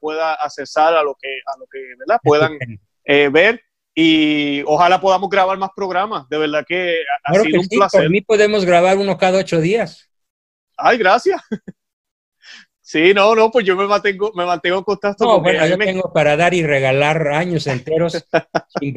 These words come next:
Speaker 2: cerrar la boca, ¿sí?
Speaker 1: Qué bien. No, a mí, a mí yo me encanta la historia, pero yo no soy historiador. Eh,
Speaker 2: Bueno,
Speaker 1: leo,
Speaker 2: yo
Speaker 1: he leído bastante, pero no tengo a veces la retentiva, se me
Speaker 2: Bueno,
Speaker 1: olvidan
Speaker 2: pues ahí,
Speaker 1: algunas cosas.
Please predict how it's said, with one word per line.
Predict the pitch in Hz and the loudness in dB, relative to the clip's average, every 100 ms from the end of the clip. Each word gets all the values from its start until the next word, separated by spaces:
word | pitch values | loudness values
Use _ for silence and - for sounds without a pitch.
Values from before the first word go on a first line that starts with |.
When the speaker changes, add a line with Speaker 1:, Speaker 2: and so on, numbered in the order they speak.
| - | -4
Speaker 2:
cerrar | 139 143 156 | 0 0 0
la | 143 | 0
boca, | 131 - 101 - - - | -2 -6 -10 -18 -20 -20
¿sí? | 135 151 262 208 | -14 -4 -4 0
Speaker 1:
Qué | 156 151 | 2 4
bien. | 156 147 151 | 4 2 2
No, | 180 | 2
a | 202 | 2
mí, | 202 160 | 0 0
a | 170 | -2
mí | 180 196 | -2 -2
yo | 208 202 | -2 -2
me | 226 | -2
encanta | 233 220 226 | -2 0 0
la | 220 | 0
historia, | 220 240 | 2 0
pero | 214 185 | 0 -2
yo | 180 | -2
no | 196 | -2
soy | 202 | -2
historiador. | 196 196 185 170 160 156 _ _ _ _ | -2 -2 0 0 0 -6 _ _ _ _
Eh, | 156 156 | 0 2
Speaker 2:
Bueno, | 156 | 4
Speaker 1:
leo, | 185 220 190 | 4 4 2
Speaker 2:
yo | |
Speaker 1:
he | 185 | 2
leído | 220 226 240 | 2 4 4
bastante, | 226 - 226 233 214 | 2 0 -2 -2 -4
pero | 180 175 | -2 -4
no | 170 175 | -4 -6
tengo | 190 196 | -6 0
a | 190 | 0
veces | 190 202 | 0 -2
la | 185 170 | -4 -4
retentiva, | 165 160 139 180 185 | -6 -8 -4 0 0
se | 165 | -2
me | 151 | -2
Speaker 2:
Bueno, | 165 185 | 0 2
Speaker 1:
olvidan | 180 | 0
Speaker 2:
pues | 151 175 | 0 -2
ahí, | |
Speaker 1:
algunas | 170 | -2
cosas. | 180 180 160 | -2 -4 -6